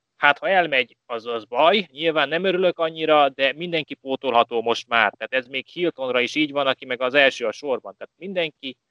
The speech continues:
pótolható, mert oké, hogyha elmegy és nem jön helyette senki, az szívás. De ha valaki elmegy, nyilván valakit hozunk helyette. Tehát azért vannak a piacon ugyanúgy edge rusherek is.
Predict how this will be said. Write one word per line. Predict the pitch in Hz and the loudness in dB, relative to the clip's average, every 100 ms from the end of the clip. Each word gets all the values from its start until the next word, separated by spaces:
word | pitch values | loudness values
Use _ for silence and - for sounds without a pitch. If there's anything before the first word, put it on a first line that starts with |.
| _ _ | _ _
pótolható, | 151 147 135 120 120 - 123 117 _ _ | -2 0 0 2 0 0 -6 -6 _ _
mert | _ 123 123 - | _ 2 2 0
oké, | 170 139 120 117 _ _ _ _ | -6 -2 -4 -4 _ _ _ _
hogyha | - 156 135 127 | -6 -2 2 2
elmegy | - 165 185 135 | 4 4 4 2
és | 120 | 0
nem | 170 | -4
jön | 165 | -2
helyette | 127 120 101 | 0 0 -2
senki, | 147 160 - 196 - | -2 -2 -4 -8 -4
az | 147 | -4
szívás. | - 202 156 98 - _ _ _ | -4 -6 -8 -8 -14 _ _ _
De | 131 | -2
ha | 143 | 4
valaki | 190 170 - | 6 4 4
elmegy, | 123 139 151 | 4 4 2
nyilván | 190 151 | 2 4
valakit | 151 143 143 | 4 4 0
hozunk | 160 143 131 | -6 -6 -2
helyette. | 156 117 - | 0 0 -4
Tehát | 101 113 | -8 -8
azért | 120 127 | -6 -6
vannak | 151 170 135 | -4 -2 -4
a | |
piacon | - 147 123 123 123 | -6 -4 -2 -2 -8
ugyanúgy | 139 120 113 | -6 -6 -2
edge | 123 117 | 0 0
rusherek | 113 110 107 | -2 -6 -10
is. | 127 - | -12 -12